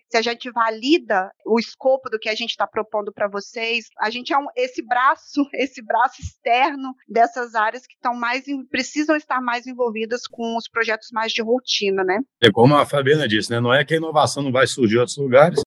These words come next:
Speaker 2: mas aí apartado é mais fácil ter algumas fagulhas, claro que vocês sempre vão tá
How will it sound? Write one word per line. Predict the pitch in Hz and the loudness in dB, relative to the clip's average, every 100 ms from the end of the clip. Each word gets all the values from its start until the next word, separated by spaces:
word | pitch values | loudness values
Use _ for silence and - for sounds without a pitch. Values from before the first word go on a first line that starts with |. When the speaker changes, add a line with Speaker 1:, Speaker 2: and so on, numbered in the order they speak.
| - | 2
Speaker 2:
mas | 131 143 123 - - | 4 6 4 -2 0
aí | 131 131 170 | 4 4 4
apartado | 165 160 143 - 160 170 175 | 2 2 2 2 2 4 2
é | |
mais | 160 170 135 | 0 0 0
fácil | 165 156 | 2 2
ter | - | 2
algumas | 147 143 131 | 2 0 0
fagulhas, | 143 127 113 185 175 | 2 2 4 2 0
claro | - 156 143 | 0 2 2
que | |
vocês | - 123 | 0 0
sempre | 160 147 | 0 0
vão | 147 | -2
tá | 127 135 113 | 2 4 4